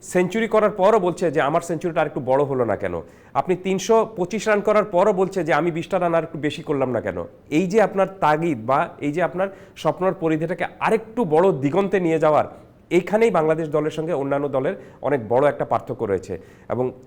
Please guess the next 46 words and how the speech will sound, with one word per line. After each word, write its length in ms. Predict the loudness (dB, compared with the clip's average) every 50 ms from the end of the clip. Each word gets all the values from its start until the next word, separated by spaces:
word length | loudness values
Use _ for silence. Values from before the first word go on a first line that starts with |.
| -10 -4
তার 120 | -2 -2 0
চেয়েও 220 | 0 0 2 2
বড় 100 | 2 2
বিষয়টা 300 | 0 0 -2 -2 -4 -4
যে 80 | -4 -6
স্বপ্ন 340 | -6 -6 -6 -4 0 0 2
বাংলাদেশ 360 | 2 4 4 2 2 2 0
দেখছে, 320 | 0 -2 -2 -2 -6 -6
কিন্তু 280 | -4 -6 -8 -6 -6 -6
যেটি 220 | -6 -4 -4 -2
আপনি 180 | -2 -2 -4 -4
বললেন 320 | -4 -2 -2 -2 -2 -4
যে 100 | -4 -6
সামর্থ্য 480 | -6 -6 -4 -4 -2 -4 -4 -4 -4 -4
রয়েছে 320 | -2 -2 -2 -2 -4 -8
কিনা, 260 | -8 -8 -6 -6 -8 -10 -12 -20 -20 -20 -20 _ -4
সেই 140 | -2 -2
সামর্থ্যটাও 760 | 0 0 2 2 2 2 0 0 -2 0 2 2 2 0 -2 -6
আপনি 260 | -6 -6 -4 -4 -4 -4
অন্যান্য 440 | -2 0 2 4 4 4 4 4
দলের 260 | 4 4 2 2 0 -2
চেয়ে 200 | -2 -2 -4 -4 -6 -12 -8 -4
অবশ্যই 420 | 0 4 4 2 4 4 2 2 2
কম, 280 | 2 0 -2 -2 -2 -6 -12 -16 -14 -8
অবশ্যই 340 | -4 -2 -2 -2 0 -2 -2
কম 260 | 0 2 0 2 2
বলে 180 | 2 0 0 0
কিন্তু 240 | 0 -2 -4 -2 0
বাংলাদেশ 380 | 0 2 2 0 0 -2 -4
পিছিয়ে 300 | -8 -10 -6 -4 -2 -2
রয়েছে। 260 | -2 -2 -2 -4 -8
যদি 200 | -8 -4 -2 -2
আপনার 200 | -2 0 -2 -4
সামর্থ্যটা 440 | -6 -4 -4 -4 -4 -4 -4 -4 -4
বেশি 280 | -4 -4 -4 -6 -4 -4
থাকতো, 340 | -6 -6 -6 -4 -4 -4 -4 -4 -10 -16 -8 -4
তাহলে 200 | -2 0 2 2
আপনি 260 | 2 2 0 -4 -6
তো 120 | -4 -6
কোনো 300 | -8 -6 -4 -2 0 2
না 100 | 4 2
কোনো 220 | 2 2 0 0 -2
সময় 220 | -2 -2 -2 -2
এক্সপ্লোর 380 | -2 -4 -8 -6 -4 -4 -4 -2
করতে 260 | -4 -6 -6 -4 -4
পারতেন। 340 | -4 -4 -6 -6 -6 -10